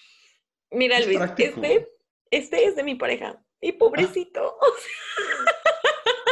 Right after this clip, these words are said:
Speaker 1: porque yo soy súper, súper descuidada con los libros. O sea, los amo, pero, pues, para mí son cosas y sí me importan, pero, pues,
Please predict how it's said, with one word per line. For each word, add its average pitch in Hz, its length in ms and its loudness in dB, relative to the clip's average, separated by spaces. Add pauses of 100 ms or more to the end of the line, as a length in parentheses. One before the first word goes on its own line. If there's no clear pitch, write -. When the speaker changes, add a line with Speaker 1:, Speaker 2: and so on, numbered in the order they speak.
(920)
Speaker 1:
porque 453 600 4
yo 415 100 8 (120)
soy 466 120 8 (200)
súper, 392 580 4
súper 359 460 0
descuidada 254 440 2
con 247 120 -4
los 220 120 -4
libros. 220 340 2
O 240 60 -4
sea, 226 140 0
los 226 220 2
amo, 240 360 -2 (520)
pero, 196 480 2 (100)
pues, 214 160 2
para 214 180 0
mí 220 100 -2
son 262 160 -4
cosas 269 360 -2
y 208 60 -4
sí 214 260 -4
me 233 100 0
importan, 330 640 -2
pero, 175 680 4
pues, 196 240 -4